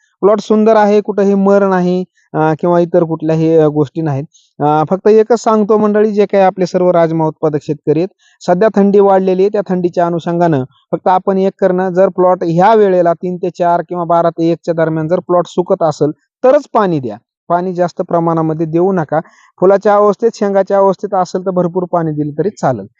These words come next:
भेटूया नंतरच्या व्हिडिओमध्ये. व्हिडिओ कसा वाटला हे नक्की कळवा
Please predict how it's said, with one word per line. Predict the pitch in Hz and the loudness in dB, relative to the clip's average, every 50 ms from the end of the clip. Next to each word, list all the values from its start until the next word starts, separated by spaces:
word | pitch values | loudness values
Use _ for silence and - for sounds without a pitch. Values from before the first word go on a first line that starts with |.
| _ _ _ - - | _ _ _ -4 0
भेटूया | 147 165 170 - 202 214 214 | 2 2 4 4 4 4 4
नंतरच्या | 202 202 196 190 196 196 196 196 202 196 | 2 0 -2 -2 -2 -4 -2 -2 0 2
व्हिडिओमध्ये. | 196 190 185 185 185 185 190 196 202 196 | 2 2 2 2 0 0 -2 -2 0 0
व्हिडिओ | 190 185 175 175 180 185 | 2 2 4 4 2 0
कसा | 180 - 190 180 - 208 | 0 0 -2 0 0 2
वाटला | 202 202 196 190 - 196 196 196 | 2 2 2 0 0 0 0 0
हे | 190 - 165 180 180 | 0 0 0 -2 -2
नक्की | 175 170 165 - 196 | -2 -4 -6 -6 -6
कळवा | 185 - 190 185 180 185 196 | -4 0 0 2 2 2 0